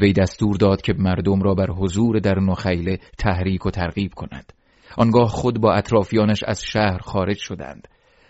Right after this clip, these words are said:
و این کار که وی خود در نخستین روز اعلان جهاد به اردوگاه رفت، رساترین حجتی بود که برای بسیج مردم به کار برد.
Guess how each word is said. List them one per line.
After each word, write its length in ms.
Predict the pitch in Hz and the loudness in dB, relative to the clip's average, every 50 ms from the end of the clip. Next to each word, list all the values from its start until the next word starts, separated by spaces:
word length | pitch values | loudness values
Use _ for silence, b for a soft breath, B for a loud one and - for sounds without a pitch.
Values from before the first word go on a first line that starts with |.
| b b | b b
و 40 | - | 2
این 200 | 90 98 101 101 | 4 4 4 2
کار 500 | - - 107 101 104 107 101 104 104 98 b b b b b | 0 0 2 4 4 6 4 4 0 -2 b b b b b
که 120 | - - 104 | -2 -2 -2
وی 320 | 85 87 92 104 98 92 | 0 2 2 2 2 0
خود 300 | - - - 120 113 107 | -2 -2 -2 -2 0 2
در 180 | 113 107 95 98 | 2 4 4 4
نخستین 520 | 98 95 - 104 92 - - 104 95 90 | 2 2 2 0 -4 -2 0 0 0 0
روز 220 | 90 101 107 98 | 0 0 0 0
اعلان 460 | 104 73 90 95 92 92 95 92 95 90 | 0 0 0 0 0 0 0 0 0 0
جهاد 340 | 98 92 85 90 87 82 | 0 0 0 0 -2 -2
به 60 | 85 87 | -2 -4
اردوگاه 480 | 90 87 82 90 85 92 90 85 85 92 | -4 -4 -4 -6 -4 -4 -4 -4 -2 -2
رفت، 300 | 95 87 82 - B B B B B B B | -2 -4 -4 -6 B B B B B B B
رساترین 880 | - 87 101 98 95 - - 104 98 95 92 - 107 101 104 113 110 | -2 0 0 0 0 0 0 2 2 2 2 2 0 2 2 2 2
حجتی 540 | 98 92 104 98 87 104 110 104 - - 98 | 2 0 0 -2 0 0 0 0 0 -4 -6
بود 180 | 82 87 87 - | -6 -6 -8 -4
که 100 | - 98 | -4 -4
برای 360 | 80 85 87 87 87 90 87 | -2 -2 -2 0 0 0 0
بسیج 460 | 82 90 87 82 - - 104 95 - 95 | -2 -2 -4 -4 -4 -4 -4 -4 -2 -4
مردم 380 | 87 82 82 - - 87 80 | -4 -4 -4 -4 -4 -6 -6
به 80 | 78 78 | -6 -8
کار 260 | - - 73 73 - | -10 -10 -10 -10 -12
برد. 320 | - - - - - - | -16 -18 -20 -20 -20 -20